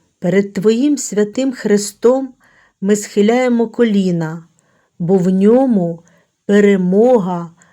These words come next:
над смертю, гріхом і темрявою. Ти вознісся на хрест добровільно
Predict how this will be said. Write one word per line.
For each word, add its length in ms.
над 260
смертю, 1080
гріхом 800
і 80
темрявою. 1000
Ти 140
вознісся 800
на 180
хрест 680
добровільно 1160